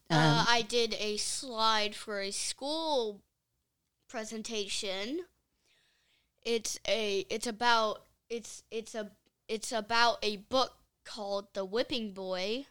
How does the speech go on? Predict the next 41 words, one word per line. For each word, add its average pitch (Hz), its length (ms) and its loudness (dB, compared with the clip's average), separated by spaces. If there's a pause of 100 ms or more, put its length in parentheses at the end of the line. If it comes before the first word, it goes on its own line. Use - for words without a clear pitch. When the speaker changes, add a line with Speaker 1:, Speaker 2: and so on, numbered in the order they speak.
(200)
Speaker 2:
Mm-hmm. 202 400 8
Speaker 1:
And 370 100 2
I 190 80 -6
do 196 160 -8
not 214 240 2
wanna 214 140 -6
explain - 380 -12
that - 60 -20 (120)
'cause - 160 -20
I - 80 -20
already - 420 -20
explained - 260 -16
Speaker 2:
That's 185 200 12
okay. 359 200 8
Speaker 1:
it 196 80 10
Speaker 2:
You 226 100 12
don't 262 100 10
have 277 160 8
to - 80 6
Speaker 1:
yesterday. 330 40 8
Speaker 2:
explain 247 280 8
it. 262 80 10
We're 254 80 8
just 247 160 6
talking 240 260 6
about 226 320 8
wh-, 214 60 4
how 220 80 8
you've 226 180 6
been 233 140 4
spending 226 340 6
your 285 120 2
time. 190 340 10 (460)
And 220 180 10
what 269 160 12
have 294 80 8
we 285 100 8
been 269 140 10
doing 220 240 10
every 220 460 12
night 185 760 10